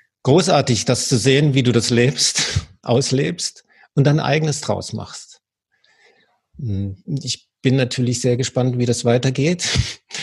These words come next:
Du bist die nächste Generation, wenn man so will. Und ich wäre sehr neugierig, noch über viele, viele Jahre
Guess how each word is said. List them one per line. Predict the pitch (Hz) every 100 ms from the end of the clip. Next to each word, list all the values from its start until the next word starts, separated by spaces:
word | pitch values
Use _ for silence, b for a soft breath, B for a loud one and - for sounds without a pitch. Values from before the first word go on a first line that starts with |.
| B -
Du | 117
bist | 117 - 127
die |
nächste | 110 120 120 - 123
Generation, | 98 98 98 92 98 - 98 127
wenn | 127
man | 135 131
so | 143 123
will. | 135 175 185
Und | - 113 123
ich | - _ _ _
wäre | - 110 120 117
sehr | 117 113 143 170
neugierig, | 139 117 98 107 107 104
noch | 113 113 - -
über | 117 117 117
viele, | - 120 120
viele | 123 117
Jahre | 110 110 120 123 120